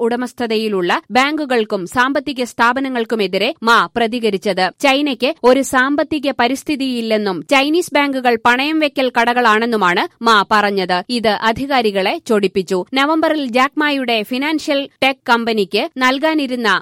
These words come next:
നിക്ഷേപം പ്രസിഡന്റ് ഷീ ജിൻപിങ് ഇടപെട്ട് തടഞ്ഞു. ഒക്ടോബർ അവസാനം മുതൽ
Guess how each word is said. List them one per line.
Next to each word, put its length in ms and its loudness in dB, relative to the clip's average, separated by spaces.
നിക്ഷേപം 560 -2
പ്രസിഡന്റ് 560 -2
ഷീ 240 -2
ജിൻപിങ് 500 -2
ഇടപെട്ട് 560 -4
തടഞ്ഞു. 420 0
ഒക്ടോബർ 420 2
അവസാനം 480 -2
മുതൽ 260 -2